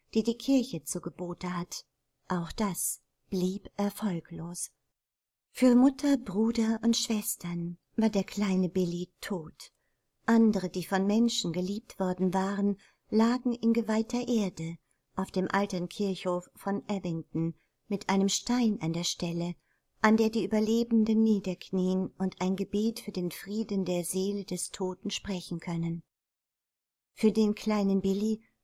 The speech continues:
gab es keine solche Stelle. Es sei denn, man hätte den alten Hügel von Lisnavura dafür genommen, der bei Sonnenuntergang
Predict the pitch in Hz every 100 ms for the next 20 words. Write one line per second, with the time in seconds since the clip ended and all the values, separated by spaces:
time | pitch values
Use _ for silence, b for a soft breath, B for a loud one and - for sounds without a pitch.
0 | _ 254 254 175 - - 170 165 160 170
1 | 165 175 - 196 185 180 185 _ _ _
2 | _ _ _ 208 202 247 247 240 180 170
3 | 180 - _ _ 226 233 254 254 226 220
4 | - 240 247 226 202 220 214 220 208 208
5 | 214 220 - 220 220 214 240 185 156 160
6 | 175 - 180 180 170 180 175 170 175 _
7 | _ _ _ _ - 190 196 190 214 233
8 | 233 - 233 247 226 220 214 214